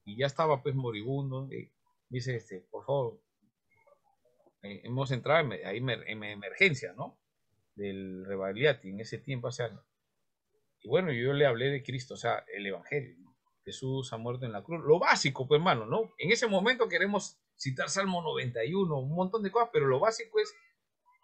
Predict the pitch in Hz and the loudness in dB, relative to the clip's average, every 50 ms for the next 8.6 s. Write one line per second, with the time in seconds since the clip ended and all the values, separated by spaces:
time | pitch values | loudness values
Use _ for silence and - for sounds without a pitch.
0 | - - - - 127 127 - - 208 220 202 - - - - 117 139 156 165 170 | -20 -10 -4 -2 0 0 0 0 -2 -2 -2 -4 -6 -4 -4 -2 -2 0 -2 -2
1 | 165 - - 190 196 - _ _ _ _ _ _ _ _ _ _ _ _ _ - | -2 -2 -2 -2 -2 -2 _ _ _ _ _ _ _ _ _ _ _ _ _ -4
2 | 107 104 101 - - 104 120 156 160 156 - - - - 120 - - - - - | -4 -4 -4 -4 -2 -2 -2 -2 -2 -4 -8 -10 -10 -12 -16 -18 -14 -10 -8 -6
3 | - - - - _ _ _ _ _ _ _ _ _ _ _ _ _ _ _ _ | -6 -6 -8 -12 _ _ _ _ _ _ _ _ _ _ _ _ _ _ _ _
4 | _ _ _ _ _ _ - 131 123 160 160 170 151 - 147 131 143 147 151 147 | _ _ _ _ _ _ -10 -8 -4 0 0 0 0 -2 -6 -6 -6 -4 -4 -4
5 | - - 135 131 - 151 156 156 165 170 - - _ _ _ _ _ _ _ _ | -6 -6 -6 -2 -2 -2 0 -2 -4 -6 -12 -20 _ _ _ _ _ _ _ _
6 | _ _ _ _ _ _ _ _ _ _ _ _ _ _ _ _ _ _ 131 _ | _ _ _ _ _ _ _ _ _ _ _ _ _ _ _ _ _ _ _ _
7 | _ _ 554 _ _ _ _ _ _ _ _ _ _ _ _ _ _ 127 131 139 | _ _ _ _ _ _ _ _ _ _ _ _ _ _ _ _ _ _ _ _
8 | _ _ _ - - - - 120 113 104 101 - | _ _ _ -16 -14 -10 -8 -8 -8 -8 -12 -18